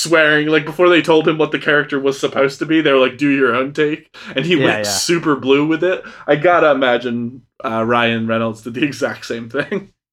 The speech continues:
Speaker 2: I want that. I, I, I, I actually will watch that if it ever comes out. Um, I, I
Speaker 1: Oh,
Speaker 2: think that
Speaker 1: man.
Speaker 2: would be,
Speaker 1: That would
Speaker 2: I
Speaker 1: be
Speaker 2: think that would
Speaker 1: fan-
Speaker 2: be worth watching.
Speaker 1: That'd be
Speaker 2: Uh,
Speaker 1: fantastic.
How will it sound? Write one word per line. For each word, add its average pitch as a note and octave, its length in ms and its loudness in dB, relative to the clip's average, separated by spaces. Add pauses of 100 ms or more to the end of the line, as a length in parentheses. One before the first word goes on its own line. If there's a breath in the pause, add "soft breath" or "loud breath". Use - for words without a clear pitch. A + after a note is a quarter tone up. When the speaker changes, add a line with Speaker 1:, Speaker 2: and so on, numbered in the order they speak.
(180)
Speaker 2:
I A#2 80 -4
want A2+ 300 -6
that. F#2+ 340 -10
I, - 60 2
I, B2 360 0
I, D#3+ 200 2
I F3 180 4
actually F3 400 2
will C#3+ 340 2
watch A2+ 320 2
that G#2 180 -2
if G#2 140 -6
it G#2 60 -8
ever G2 200 -6
comes F#2 300 -14
out. G2 400 -16
Um, F#2+ 560 -10
I, A2+ 80 -8
I A2+ 40 -4
Speaker 1:
Oh, A#2 200 0
Speaker 2:
think A2 120 -4
that A2+ 100 -4
Speaker 1:
man. A#2+ 80 -8
Speaker 2:
would A#2 80 -12
be, G2+ 160 -12
Speaker 1:
That A#2+ 180 -6
would A#2 80 2
Speaker 2:
I B2+ 80 0
Speaker 1:
be C3 40 -4
Speaker 2:
think C3+ 100 -6
that B2 80 0
would A2+ 60 -2
Speaker 1:
fan- A2 40 -6
Speaker 2:
be A2 100 -8
worth G2 220 -10
watching. G2 580 -16
Speaker 1:
That'd A#2+ 140 -4
be A#2 60 -4
Speaker 2:
Uh, A2+ 240 -10
Speaker 1:
fantastic. B2 380 -6